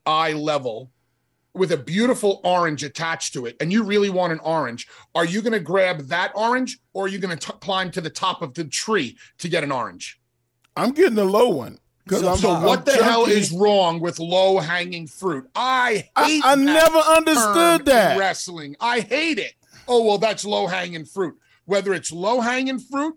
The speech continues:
Speaker 1: whether you gotta climb to the c-, top of the tree, whether it falls on the floor, it is what it is. Wh-, why not use it? Why not go after it? "Oh, that was so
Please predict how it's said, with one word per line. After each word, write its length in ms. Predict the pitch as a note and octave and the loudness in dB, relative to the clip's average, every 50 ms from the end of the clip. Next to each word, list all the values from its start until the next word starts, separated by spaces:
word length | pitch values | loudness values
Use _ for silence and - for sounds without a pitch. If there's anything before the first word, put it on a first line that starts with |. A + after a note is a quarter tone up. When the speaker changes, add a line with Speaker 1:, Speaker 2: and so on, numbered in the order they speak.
| - - | -12 -10
Speaker 1:
whether 200 | - G3+ G#3+ G#3 | -6 -4 -4 -4
you 120 | A3 A3 G#3+ | -4 -6 -8
gotta 100 | G#3+ G3+ | -8 -8
climb 300 | - - G#3 G3+ G#3 D#3+ | -8 -8 -8 -8 -8 -8
to 80 | G3 | -10
the 80 | F3+ E3 - | -12 -12 -14
c-, 60 | - | -12
top 320 | - - G#3+ A3 A3+ A3 | -8 -4 -2 -2 -2 -2
of 60 | A3 G3+ | -4 -8
the 40 | |
tree, 440 | E3 - - A#3 C4 C#4 C#4 C4 C4 - - | -8 -6 -4 -4 -2 -2 -2 -4 -4 -8 -10
whether 240 | - G#3+ A3 A3 A3+ | -6 -4 -2 -2 -2
it 60 | G#3 | -4
falls 360 | - - A3+ A3+ A#3+ A#3+ F#3 | -4 -2 0 0 0 0 0
on 140 | A#3 A3+ A3+ | -2 -4 -4
the 80 | A3 G3+ | -6 -8
floor, 460 | - - A#3+ C#4+ D4 B3+ A3 F#3 - _ _ _ _ - | -10 -10 -6 -4 -2 -2 -2 -2 -6 _ _ _ _ -8
it 120 | A#3+ C4 | -6 -4
is 280 | D4+ D#4+ D#4+ C#4 G#3 B3 | -2 -2 -2 -4 -4 -4
what 240 | C4+ C4 C4+ C4+ B3 | -2 0 0 0 -2
it 120 | A#3+ A#3+ | -4 -4
is. 500 | C#4 D#4+ D4+ G#3+ D3 A#2+ - - - - _ _ _ _ _ _ _ _ _ _ _ _ - - - - _ _ - | -6 -6 -6 -8 -10 -12 -14 -16 -18 -18 _ _ _ _ _ _ _ _ _ _ _ _ -20 -20 -20 -20 _ _ -8
Wh-, 200 | E3 G3+ - F#3 | -6 -6 -6 -4
why 300 | F3+ A3 A#3+ C4+ C#4+ D4+ | -4 -2 -2 0 0 0
not 280 | D#4+ D#4 D4 C#4 G#3 | 0 0 -2 -2 -4
use 340 | G3+ G3 A3 C#4 D4+ C#4 G#3 A#3 | -4 -4 -2 0 0 0 0 -2
it? 120 | G#3+ E3+ | -6 -6
Why 300 | D#3+ F3 G3 G#3 A#3 C4 | -4 -4 -2 -2 -2 -2
not 260 | C4+ C4+ C4+ C4+ G3+ | -4 -4 -6 -6 -4
go 180 | - B3 A#3+ B3 | -4 -4 -2 0
after 280 | C4 C#4 C4+ - G3+ | -2 -2 -4 -6 -10
it? 60 | E3+ - | -10 -6
"Oh, 240 | - A3 A3 A3 G#3+ | -2 0 0 0 0
that 240 | F3+ A3 G#3+ A3+ - | 0 -2 -2 -2 -4
was 180 | A3 G#3 - - | -6 -8 -8 -8
so 300 | - - A3+ G#3 F#3+ | -6 -4 -4 -4 -6